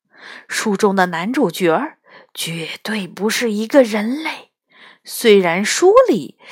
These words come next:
写着他长着人类的模样，而且还很帅气，但是仅仅从这一句话，我就能确定他是妖怪。据我所知，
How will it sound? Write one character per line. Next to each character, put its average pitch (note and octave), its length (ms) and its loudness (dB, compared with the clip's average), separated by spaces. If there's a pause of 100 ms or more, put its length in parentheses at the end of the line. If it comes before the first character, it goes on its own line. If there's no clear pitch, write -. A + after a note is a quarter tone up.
(160)
写 - 320 4
着 D3+ 140 -4
他 - 260 -4
长 E3 320 -4
着 F3+ 160 -2
人 E3 320 -6
类 A4 300 -2
的 D3 120 -8
模 D3+ 300 -12
样， E3 200 -10 (380)
而 E3+ 320 4
且 D#3+ 320 2
还 G#3+ 400 -8
很 - 320 0
帅 - 240 -2 (220)
气， - 340 -10 (520)
但 G#4 200 -2
是 D#4 400 -4 (340)
仅 F#3 460 -4
仅 E3 300 -8
从 E3+ 260 -10
这 G#3+ 180 0
一 F3 380 -2
句 G#4+ 240 4
话， - 440 -10 (140)
我 E3 200 6
就 E3+ 240 4
能 D3+ 260 -4
确 - 360 0
定 E4 300 -2 (540)
他 - 360 -4
是 D3 320 -6 (180)
妖 G#3+ 340 -4
怪。 - 180 -4 (840)
据 D#4+ 180 0
我 A#3 240 8
所 A3 240 2
知， A#3+ 500 2